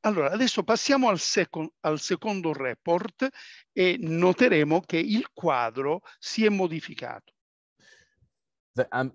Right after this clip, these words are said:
Speaker 2: uh, the amino acids are now the top runners.
Speaker 1: Adesso, eh, la priorità, al primo posto abbiamo gli aminoacidi.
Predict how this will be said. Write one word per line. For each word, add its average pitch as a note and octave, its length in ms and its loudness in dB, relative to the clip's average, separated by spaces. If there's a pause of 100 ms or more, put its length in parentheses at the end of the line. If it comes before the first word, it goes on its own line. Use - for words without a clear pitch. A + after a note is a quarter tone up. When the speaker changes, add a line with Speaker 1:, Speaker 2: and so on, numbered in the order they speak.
Speaker 2:
uh, B2 220 2
the A#2 240 -2
amino E3+ 400 4
acids D3 760 0
are A2+ 240 0
now B2 400 4
the B2 120 -2
top - 360 -2
runners. F2+ 600 -6 (400)
Speaker 1:
Adesso, A3 580 0 (100)
eh, G3 120 -4
la F#3 140 4
priorità, G3 920 2 (200)
al A#2+ 160 -10
primo A3 260 2
posto D3 400 -2
abbiamo E3 400 0
gli E3+ 140 -2
aminoacidi. F#3 880 -4